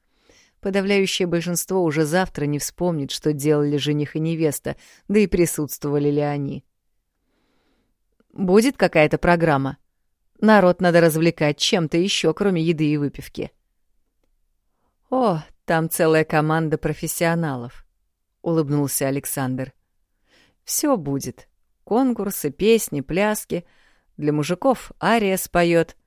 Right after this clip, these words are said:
дам Михайлов порадует». «Стас Михайлов?»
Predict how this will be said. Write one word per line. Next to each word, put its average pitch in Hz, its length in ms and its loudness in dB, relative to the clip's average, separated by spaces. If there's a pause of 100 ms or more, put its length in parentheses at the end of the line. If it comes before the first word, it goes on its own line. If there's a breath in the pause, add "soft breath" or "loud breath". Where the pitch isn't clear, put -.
(240)
дам 160 420 0
Михайлов 156 560 -2
порадует». 139 600 -4 (1500)
«Стас - 480 0
Михайлов?» 165 800 2